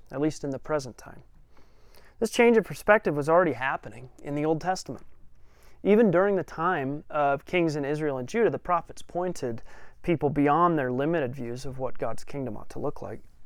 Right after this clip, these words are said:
Assyria had been the nation that took the northern kingdom of Israel into captivity. It was from Egypt that God's people had first fled from slavery, and Assyria and Egypt were enemies. Yet listen to these words from Isaiah nineteen.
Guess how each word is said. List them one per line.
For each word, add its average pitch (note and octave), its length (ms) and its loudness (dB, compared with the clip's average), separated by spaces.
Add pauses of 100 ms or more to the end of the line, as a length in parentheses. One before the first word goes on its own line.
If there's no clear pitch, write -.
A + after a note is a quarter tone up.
(1200)
Assyria F3+ 580 6
had C#3+ 200 0
been E3+ 180 6
the E3+ 60 4
nation E3 440 2
that C3 160 -4
took - 200 -2
the E3 80 2
northern D#3+ 340 4
kingdom C3+ 360 -4
of C3 120 -4
Israel C#3+ 420 -2
into A#2+ 180 -10
captivity. C3+ 600 -6 (1000)
It E3 100 6
was D#3+ 220 6
from D3 360 2
Egypt E3 640 0
that C#3 140 2
God's D3 300 2
people D#3+ 320 -2
had C3 140 -2
first C3+ 340 -4
fled B2 340 -6
from B2+ 160 -10
slavery, C#3+ 540 2 (640)
and D3 140 -2
Assyria D#3+ 400 4
and C#3+ 160 -4
Egypt E3+ 420 2
were D#3+ 120 2
enemies. F#3+ 520 0 (640)
Yet E3+ 200 6
listen A#3 280 4
to - 80 -2
these G3 240 0
words C3 280 0
from C#3+ 180 -6
Isaiah C#3+ 280 0
nineteen. B2+ 500 -6